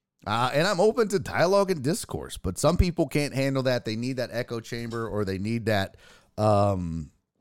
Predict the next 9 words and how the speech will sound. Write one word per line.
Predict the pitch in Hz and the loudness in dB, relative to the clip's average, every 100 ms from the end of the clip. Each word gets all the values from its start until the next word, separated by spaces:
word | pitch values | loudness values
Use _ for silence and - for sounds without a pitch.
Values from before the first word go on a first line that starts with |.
| _ _ _ _ _ _ _ _ _ _ _ | _ _ _ _ _ _ _ _ _ _ _
you | 131 | -8
know, | 101 | -6
they | 104 | -6
need | 120 147 | -4 -2
to, | 143 | -2
they | 123 | -2
need | 151 160 | -2 -2
to | 143 | -4
be | 113 123 117 147 | -8 -12 -8 -6